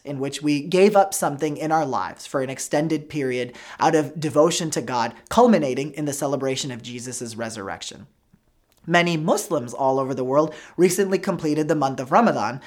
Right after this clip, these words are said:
which involves fasting from sunrise to sunset for the whole month. As someone who observed Ramadan for several years growing up and observes Lent now, I'm familiar with all kinds of discussions about, like,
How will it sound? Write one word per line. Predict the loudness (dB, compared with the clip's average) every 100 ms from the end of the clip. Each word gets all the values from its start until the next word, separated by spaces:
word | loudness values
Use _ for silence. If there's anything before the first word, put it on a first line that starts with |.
| -8
which | -4 -2
involves | 0 6 6 4 -2
fasting | -2 0 0 -2 -6
from | -4 -6
sunrise | -2 0 0 -2 -4 -6
to | -8
sunset | -8 -8 -8 -8 -10
for | -10
the | -10
whole | -8 -10
month. | -10 -14 -18 -20 _ _ -20 -20 -8
As | -4 4
someone | 6 6 6
who | 4 4
observed | 4 2 4 4 2 -2 -2
Ramadan | -2 0 -4 -4 -4
for | -4 -4
several | -2 -4 -4 -6
years | -4 -4 -6
growing | -6 -6 -2
up | -2 -4 -6
and | -6
observes | -4 2 2 2
Lent | 0 0 0 -2
now, | 2 4 2 0 -14 -2
I'm | 4 4 4
familiar | 0 0 2 2
with | 2 0 2
all | 4 4
kinds | 4 2 4 2
of | -2
discussions | -2 -2 -2 -2 -4 -4
about, | -4 -2 -2 -4 -8 0
like, | 0 0